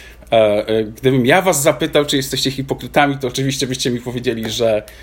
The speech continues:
że nie jesteście. Ale wiecie, jakiś, jakiś czas temu, e, Pan zaczął w moim sercu działać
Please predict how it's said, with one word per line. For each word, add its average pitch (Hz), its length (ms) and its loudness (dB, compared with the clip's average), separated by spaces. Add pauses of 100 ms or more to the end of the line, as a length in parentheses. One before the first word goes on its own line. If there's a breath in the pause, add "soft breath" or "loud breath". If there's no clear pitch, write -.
(140 loud breath)
że 120 200 2
nie 135 140 6
jesteście. 151 760 2 (720 loud breath)
Ale 180 180 4
wiecie, 233 240 -4 (320)
jakiś, - 300 0 (140)
jakiś 208 280 0
czas - 260 2
temu, 113 240 -2 (240)
e, 113 300 2 (480)
Pan 208 200 4
zaczął 170 400 2
w 131 160 -12
moim 151 220 4
sercu 139 300 -2
działać 110 580 0